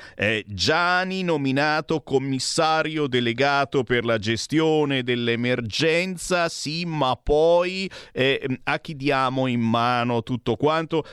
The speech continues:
Le stesse polemiche che ci sono state anche, eh, nella situazione della Romagna con,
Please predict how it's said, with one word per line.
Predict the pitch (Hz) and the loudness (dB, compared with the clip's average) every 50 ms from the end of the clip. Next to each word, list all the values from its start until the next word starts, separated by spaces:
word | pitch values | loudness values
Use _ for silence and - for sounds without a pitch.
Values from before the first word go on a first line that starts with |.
| - | -18
Le | - - - 95 | -10 -8 -6 -4
stesse | - - 123 117 - 127 | -2 -2 -2 0 -2 -2
polemiche | 104 113 113 120 127 120 117 110 - 113 101 87 | -2 0 0 0 0 0 -2 -2 -2 -2 -2 -2
che | 80 - 95 | -2 -4 -4
ci | 80 - 95 | -4 -4 -4
sono | - - 95 90 87 | -2 -2 -2 -2 -2
state | - - 113 107 - 101 90 | -2 -2 -2 -2 -2 -2 -2
anche, | 92 95 98 - 104 92 - - - - - | -2 -2 -2 -2 -2 -2 -2 -4 -12 -16 -12
eh, | - 82 | -10 -8
nella | 76 80 80 85 | -6 -4 -2 -2
situazione | 80 - 101 85 - 87 - - 107 98 95 | -2 0 -2 -2 -2 -2 -2 -2 -2 -2 -2
della | 87 87 90 | -2 -2 -2
Romagna | 87 82 80 95 110 113 110 104 101 92 80 | -2 -2 -2 0 0 0 0 0 0 -2 -2
con, | - 104 92 92 92 | 0 0 0 0 0